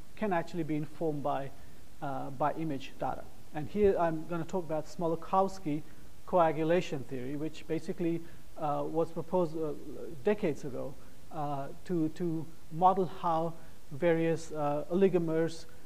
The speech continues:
kinda co-, you know, coagulate together to become polymers of bigger and bigger sizes. Uh, and the reason this is relevant is that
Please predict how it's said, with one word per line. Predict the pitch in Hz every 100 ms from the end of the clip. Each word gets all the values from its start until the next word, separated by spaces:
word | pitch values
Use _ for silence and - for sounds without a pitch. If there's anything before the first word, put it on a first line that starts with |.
| - - - -
kinda | 175 151 -
co-, | 196 175 160
you | 185
know, | 160 160
coagulate | - 196 175 180 170
together | - 165 165 160
to | 165
become | 147 - 170 143 - -
polymers | 165 156 156 147 -
of | 156 147 147
bigger | 147 156
and | 156 135
bigger | 135 143
sizes. | - 151 131 - - - - - - - - 175
Uh, | 156
and | 175
the | 196
reason | 269 269
this | 233 -
is | 196 127 -
relevant | 165 226 240 156 156
is | 135
that | 165 156